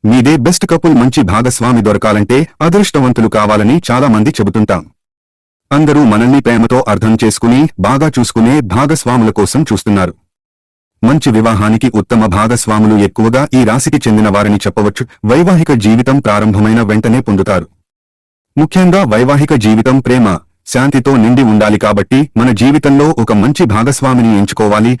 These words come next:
మంచి వాళ్ళను సెలెక్ట్ చేసుకుంటేనే మీరు అదృష్టవంతులవుతారు. ఈ విషయాన్ని చాలా మంది చెబుతూనే ఉంటారు. అందరూ మనల్ని అర్థం చేసుకోలేరు.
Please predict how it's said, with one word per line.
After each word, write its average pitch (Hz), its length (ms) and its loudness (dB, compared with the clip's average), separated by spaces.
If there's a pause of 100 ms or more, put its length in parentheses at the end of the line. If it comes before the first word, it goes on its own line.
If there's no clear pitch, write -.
(140)
మంచి 139 260 0
వాళ్ళను 135 340 2
సెలెక్ట్ 120 440 -2
చేసుకుంటేనే 110 520 0 (220)
మీరు 143 280 2
అదృష్టవంతులవుతారు. 107 1000 0 (180)
ఈ 160 100 2
విషయాన్ని 147 420 2 (120)
చాలా 113 160 0
మంది 123 240 2
చెబుతూనే 117 460 0
ఉంటారు. 98 340 0 (580)
అందరూ 170 340 2
మనల్ని 139 460 2
అర్థం 113 380 0
చేసుకోలేరు. 98 500 0